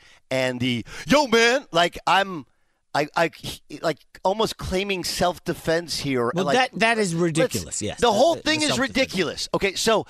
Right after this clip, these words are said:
Speaker 1: again, w-, w-, I, here, here's, here's the answer to, to your question. Do I think he should be fired?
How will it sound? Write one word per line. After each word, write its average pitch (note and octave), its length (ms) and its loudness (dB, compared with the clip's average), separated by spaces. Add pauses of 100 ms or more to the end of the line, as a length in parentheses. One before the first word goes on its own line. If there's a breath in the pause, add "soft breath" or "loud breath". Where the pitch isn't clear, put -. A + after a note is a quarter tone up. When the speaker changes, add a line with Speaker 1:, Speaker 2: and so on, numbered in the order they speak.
(160 loud breath)
Speaker 1:
again, F3 320 0 (920 loud breath)
w-, C3+ 120 -16 (100)
w-, F3+ 120 -2 (120)
I, D3 160 -4
here, E3+ 280 -4
here's, G3+ 380 -2
here's G3 260 -2
the F#3 160 -2
answer - 300 -6 (220)
to, B2+ 180 -6
to - 140 -14
your G#2+ 80 -6
question. - 320 -10 (260 soft breath)
Do F#3 140 2
I A3 100 2
think A3+ 280 -6
he G3+ 120 -2
should F3 200 -2
be D#3 100 -2
fired? F#2 440 -2